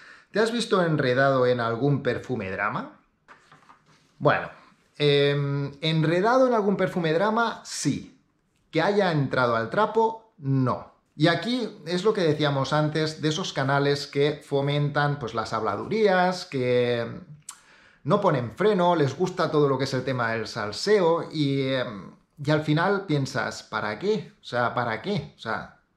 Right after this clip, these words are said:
habla de perfumes, ya está, no entres a hablar mal de otras personas, ni intentar destrozar el trabajo de otras personas, ni poner trabas".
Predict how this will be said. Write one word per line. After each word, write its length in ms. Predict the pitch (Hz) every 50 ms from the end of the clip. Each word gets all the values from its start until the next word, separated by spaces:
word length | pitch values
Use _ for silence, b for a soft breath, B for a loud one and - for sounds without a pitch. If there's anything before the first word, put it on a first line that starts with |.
| _ _ _
habla 280 | - 135 160 208 220 220
de 120 | 208 190
perfumes, 840 | 147 127 107 95 - - 135 151 202 220 156 - - - - - _ _ _ - - -
ya 180 | 123 151 170
está, 520 | - - - - - 151 190 175 - - -
no 200 | 120 123 160 175
entres 460 | 143 151 190 208 - 135 127 117 - 123
a 380 | 113 113 110 110 110 107 107
hablar 320 | 110 104 120 123 120 120 120
mal 200 | 120 120 120 113
de 60 | 117
otras 220 | 101 104 98 -
personas, 580 | - - 104 - - 123 127 139 131 120 110 -
ni 80 | 113
intentar 440 | 113 104 104 107 104 101 110 110 110
destrozar 400 | 120 113 - - 107 101 113 113
el 100 | 107 101
trabajo 320 | 98 107 98 107 104 - 113
de 60 | 101
otras 200 | 101 104 98 -
personas, 540 | - 95 - - 143 156 143 127 131 - B B B B B B -
ni 140 | 131 135
poner 340 | 131 - 113 110 104 104 104 -
trabas". 500 | 151 175 175 151 135 135 139 - B